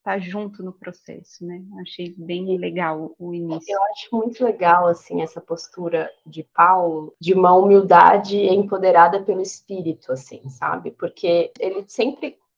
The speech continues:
Speaker 2: lembra disso, assim, "Não que eu tenha alcançado, mas eu prossigo. Eu era um pecador miserável, se não fosse pela graça de Cristo, eu não estaria aqui. Eu sou o pior dos pecadores." Mas ainda assim, ele não fica nessa condição de vi-,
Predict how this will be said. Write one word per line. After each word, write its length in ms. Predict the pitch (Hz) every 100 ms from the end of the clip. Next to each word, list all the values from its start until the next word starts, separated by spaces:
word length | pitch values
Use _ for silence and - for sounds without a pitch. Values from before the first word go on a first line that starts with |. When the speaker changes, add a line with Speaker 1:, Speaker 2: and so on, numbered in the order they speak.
| -
Speaker 2:
lembra 540 | 185 185 226 302 269
disso, 360 | 190 202 196 -
assim, 120 | 170 175
"Não 200 | 214 -
que 80 |
eu 60 | -
tenha 280 | - 202 190
alcançado, 800 | 190 208 208 - 190 180 196 185
mas 180 | 175 170
eu 80 | 175
prossigo. 880 | - 196 - 185 180 175 175 170 -
Eu 100 | 185
era 160 | 180 185
um 60 |
pecador 380 | 202 185 175 170
miserável, 580 | 175 175 185 175 175 175
se 160 | 170 185
não 220 | 185 202
fosse 560 | - - 202 214 -
pela 200 | 202 185
graça 340 | 180 165 160 170
de 100 | 175
Cristo, 300 | - 180 -
eu 60 | 165
não 80 |
estaria 320 | 160 - 160 160
aqui. 240 | - 160
Eu 60 | 160
sou 180 | - 185
o 60 |
pior 380 | - 208 180 185
dos 160 | 185 -
pecadores." 720 | 175 - 170 156 151 - _ _ _ _ _ _
Mas 240 | 208 226 233
ainda 320 | 220 262 247
assim, 280 | 226 233 226
ele 80 | 220
não 200 | 220 254
fica 400 | - 233 233 214
nessa 260 | 214 -
condição 920 | - 202 208 202 208 - - 196 220 202
de 140 | 190
vi-, 260 | 175 196